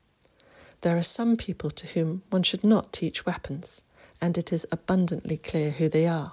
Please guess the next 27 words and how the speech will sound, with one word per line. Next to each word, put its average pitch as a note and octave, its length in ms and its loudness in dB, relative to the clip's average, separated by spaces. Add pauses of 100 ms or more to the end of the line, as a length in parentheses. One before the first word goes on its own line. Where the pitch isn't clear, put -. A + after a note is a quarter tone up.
when D3+ 160 -4
one D3+ 100 -4
first - 340 -2
meets E3 240 -2
them. D#3+ 180 -10 (960)
However, G3+ 500 0 (420)
as E3 160 2
we G#3 100 2
have A#3 260 -4
seen F3+ 480 2 (200)
far F#3+ 320 0
too F3+ 260 0
much E3+ 380 -4
recently, D#3 560 0 (600)
anything F#3 440 2
can E3 300 -4
be D#3+ 80 -4
used E3 360 -2
as D#3 100 0
a D3+ 60 -2
weapon. D#3+ 420 -6 (800)
A F3+ 60 2
hire G#3 460 0
car, D3+ 440 -6 (380)
a D3+ 80 -2
beer G3 300 6
bottle, - 460 -6